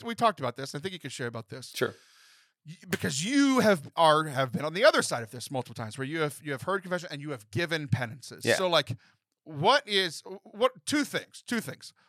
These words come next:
Speaker 1: One, like, what's the most common penance that you give?
Speaker 2: Mm-hmm.
Speaker 1: And two,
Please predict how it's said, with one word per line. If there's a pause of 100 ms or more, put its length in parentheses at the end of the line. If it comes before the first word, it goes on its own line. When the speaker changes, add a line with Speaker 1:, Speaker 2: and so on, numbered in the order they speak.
(100)
Speaker 1:
One,
like,
what's
the
most
common
penance
that
you
give?
Speaker 2:
Mm-hmm. (140)
Speaker 1:
And
two,